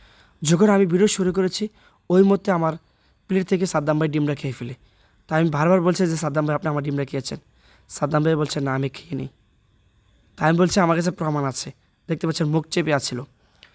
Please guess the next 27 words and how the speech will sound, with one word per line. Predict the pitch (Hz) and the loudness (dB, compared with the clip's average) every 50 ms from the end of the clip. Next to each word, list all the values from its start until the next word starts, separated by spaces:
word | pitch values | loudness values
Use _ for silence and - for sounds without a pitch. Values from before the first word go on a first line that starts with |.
| _ _ _ _ _ _ | _ _ _ _ _ _
যাই | 151 151 147 | -2 0 2
হোক, | 170 185 180 _ - - | 2 0 -2 _ -12 -2
যখন | 156 160 165 - - 240 | 0 0 2 4 4 4
আমরা | 247 226 233 226 | 4 4 2 0
খাবার | - 175 170 180 180 | -2 -2 -2 0 0
শেষ | 175 - 170 156 - | 0 -2 -4 -4 -4
করে | - 165 147 139 | -6 -6 -6 -6
ফেলি, | 127 139 127 131 139 175 _ _ _ _ _ _ | -8 -8 -10 -10 -12 -12 _ _ _ _ _ _
হাত | - - 160 151 | -6 -6 -6 -2
ধোয়ার | 143 160 156 143 | 0 0 2 2
জন্য | 151 147 | 2 -2
চলে | 139 - 147 139 | -2 -4 -4 -4
যাই, | 151 151 196 208 - _ - | -4 -6 -6 -8 -12 _ 0
ওই | 175 175 | 0 2
জায়গায় | 165 190 165 180 | 2 2 0 0
দেখি | 165 196 175 170 | -2 -2 -2 -2
যে | 170 165 - | -6 -4 -2
আজহারুল | - 151 139 151 147 165 160 | -2 -2 -2 0 -2 -2 -2
সাহেব | - - - 170 147 160 | -4 -8 -12 -14 -12 -10
বসে | 165 139 147 147 | -8 -4 -4 -4
আছে | 135 - - - _ _ _ _ _ _ _ - | -4 -6 -10 -16 _ _ _ _ _ _ _ -4
টাকা | 175 - - 156 | -4 -2 0 -2
নেওয়ার | 143 135 127 | -2 -2 -2
জন্য, | 127 120 123 131 - _ _ _ _ | -4 -4 -6 -8 -10 _ _ _ _
দেখতে | 180 170 - - 143 | -2 -2 0 0 -2
পাচ্ছেন | 135 127 - - 135 - - _ _ _ _ _ _ _ _ _ | -2 -2 -4 -6 -8 -10 -12 _ _ _ _ _ _ _ _ _
চেয়ারে। | - - 151 131 123 - | -2 -2 0 0 -2 -6